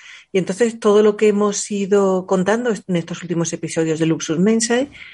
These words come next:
pues hemos pensado que podía ser práctico, que po-, que era de actualidad y que podía interesar a nuestros oyentes. Sin embargo, vamos a darnos un respiro, porque Roma siempre es Roma. La tenemos ahí de fondo. Es verdad que yo hablo mucho de Roma,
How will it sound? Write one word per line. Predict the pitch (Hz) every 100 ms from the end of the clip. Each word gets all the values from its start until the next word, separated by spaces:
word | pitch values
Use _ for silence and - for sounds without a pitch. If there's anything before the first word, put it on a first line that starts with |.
| - - -
pues | 180 160 -
hemos | - 165 170 170
pensado | 175 170 190 190
que | 202
podía | 202 165 165
ser | - 175 - -
práctico, | 220 233 - 214 240 285 - - - - _
que | 208
po-, | 208 175 175
que |
era | 180 190 170
de | 165
actualidad | 156 - 151 160 196 220 226 233
y |
que | 233
podía | 202 165 165
interesar | 165 170 170 - 170 175 - 196
a | 190
nuestros | 180 165 - 151 -
oyentes. | 139 143 131 131 175
Sin | - 170
embargo, | 160 165 190 214
vamos | 156 160 147
a |
darnos | 147 156 165
un | 151
respiro, | 143 - 185 180 175 - - _ -
porque | 196
Roma | 180 254 254 190
siempre | - 175 165 151 151
es |
Roma. | 147 143 139 180 _ - - - -
La |
tenemos | 160 185 208 196
ahí | 185 170
de | 165
fondo. | 160 196 202 220 240 - -
Es | 196 185
verdad | 165 151 165
que | 160
yo | 165
hablo | 147 156
mucho | 160 160 156
de | 147
Roma, | 165 175 208 226